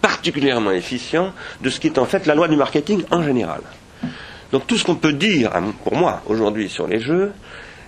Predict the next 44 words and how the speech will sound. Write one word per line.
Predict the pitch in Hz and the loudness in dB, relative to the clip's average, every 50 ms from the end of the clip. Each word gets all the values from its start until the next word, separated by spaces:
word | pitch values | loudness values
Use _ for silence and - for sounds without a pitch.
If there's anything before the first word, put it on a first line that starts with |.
| - - - - - | -20 -20 -20 -12 -8
est | - 120 - | -8 -2 0
intéressant, | 135 127 - - 131 120 123 123 - - 165 175 190 202 202 175 - - - - - - - - - - - - - - - - - - | 0 0 2 0 2 2 2 0 0 0 2 2 2 0 -4 -8 -14 -20 -20 -20 -20 -20 -20 -20 -20 -20 -20 -20 -20 -20 -20 -20 -4 -2
outre | 147 135 - - - | -2 -2 -2 -4 -8
son | - - 85 | -4 -2 -2
intérêt | 85 85 82 90 82 82 | -2 -2 -2 -2 -2 -2
intrinsèque, | 85 82 - 95 107 - 151 170 - - | -2 -2 -2 -4 -2 0 -2 -2 -4 0
parce | - 190 180 - - - - - | 2 2 2 2 0 -2 -2 0
que | 214 185 180 185 202 214 | 2 2 4 4 4 2
ça | 190 - - 156 | 0 0 -2 -2
donne | 127 123 131 131 | 2 2 2 2
un | 117 107 | 2 2
éclairage | 120 147 143 - 131 110 98 92 98 - - | 2 2 2 2 0 2 2 2 -2 -2 -4
sur | - - - | -6 -4 -2
le, | 90 - - - - - - - | -4 -4 -6 -8 -14 -14 -12 -10
les, | - - - | -10 -8 -6
les, | - 95 | -6 -6
les, | - - 90 - - - - - - | -6 -6 -8 -8 -8 -8 -8 -8 -8
la | - 98 | -6 -2
manière | 101 107 113 120 104 | -2 0 2 2 2
dont | 90 92 | 2 2
le | 92 | 2
marketing | 95 98 95 - - 104 - 110 98 | 2 0 0 0 -4 -2 -2 -2 -2
fonctionne | - 104 92 - - 95 92 | 0 -4 -4 -2 -2 -2 0
aujourd'hui | 90 90 95 107 143 160 156 - - - - - | 0 0 0 -2 -2 -4 -4 -8 -18 -20 -20 -18
dans | 92 90 95 156 185 202 | -16 0 2 2 4 4
sa | 190 - - 131 | 0 0 0 -2
structure | 120 - - 107 - - - 113 | -2 -2 -6 -6 -6 -2 -4 -4
générale. | 101 90 90 85 78 - - - - | -2 -2 -4 -6 -6 -8 -12 -16 -16
C'est | - - - | -8 -8 -8
ce | - | -6
qui | - 92 | -6 -2
est | |
d'ailleurs | 85 90 95 113 113 - - - - - - - - | -2 0 2 2 0 0 -4 -16 -16 -16 -16 -14 -14
expliqué | - - - - - - - 117 117 | -14 -14 -12 -12 -12 -4 -2 0 2
dans | 104 95 | 4 2
le | 90 85 | 2 4
deuxième | 82 104 104 98 101 95 90 | 2 2 2 4 2 2 0
point | 87 - 117 117 | 0 0 0 2
de | 101 | 4
l'argumentaire | 90 87 90 82 80 78 78 - - 104 107 - - - - - - | 2 2 0 -2 -4 -4 -6 -2 -2 -2 -2 -2 -8 -20 -16 -6 -4
d'invitation | 82 82 85 82 - - - - - 107 - | -2 -2 -2 -4 -6 -6 -4 -2 -4 -2 -2
à | - | -4
cette | 87 - 90 82 | -4 -4 -4 -4
journée. | 82 80 - - | -2 -6 -6 -6